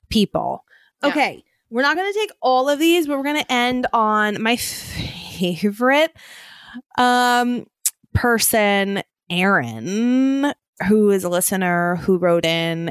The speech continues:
Speaker 1: and gave us the best random questions.
Speaker 2: Ooh, yes.
Speaker 1: Um, so we're gonna answer some of them, and then we'll take the rest over on Patreon. These are rapid fire, and it's how we're gonna end this.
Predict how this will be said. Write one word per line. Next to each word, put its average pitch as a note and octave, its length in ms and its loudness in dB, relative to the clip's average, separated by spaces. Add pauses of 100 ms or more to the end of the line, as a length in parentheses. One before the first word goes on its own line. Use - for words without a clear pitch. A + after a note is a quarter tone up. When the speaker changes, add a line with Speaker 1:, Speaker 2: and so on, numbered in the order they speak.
(120)
Speaker 1:
and E3 560 -4 (100)
gave E3 240 0
us G3 260 2
the F3+ 260 -4 (120)
best D#3 540 0 (140)
random E3 760 -4 (100)
questions. D4+ 920 -16 (280)
Speaker 2:
Ooh, D4+ 120 0
yes. G#3+ 720 -4 (1000)
Speaker 1:
Um, G3 340 0
so - 120 -2
we're A3+ 120 0
gonna A3 100 -2
answer A#3+ 240 0
some E4+ 260 0
of D4+ 100 0
them, C4 380 0
and G#3+ 220 0
then G3+ 160 0
we'll G3 160 -2
take F#3 500 -2 (200)
the F#3 200 0
rest E3+ 380 0
over E3 400 0
on E3 180 -4
Patreon. F#3 500 -2
These E3+ 160 -4
are E3+ 60 0
rapid E3 360 -2
fire, E3 280 0
and D#3 100 -6
it's C#3+ 120 -10
how E3 140 -2
we're D#3 80 -6
gonna D#3 180 -8
end G3+ 260 0
this. G3 360 0